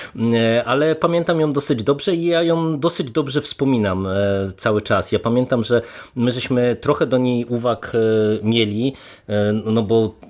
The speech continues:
umówmy się, że wraca tam sporo takich motywów, które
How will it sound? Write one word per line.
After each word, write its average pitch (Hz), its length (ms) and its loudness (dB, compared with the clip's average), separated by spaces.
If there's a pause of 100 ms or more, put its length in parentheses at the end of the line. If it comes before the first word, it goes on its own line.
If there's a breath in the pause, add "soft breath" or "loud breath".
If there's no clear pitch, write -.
(300)
umówmy 127 380 2
się, - 140 -2
że 113 100 2
wraca 110 460 2
tam 104 240 0
sporo 110 340 0
takich 107 300 -4
motywów, 107 420 -2
które 104 400 0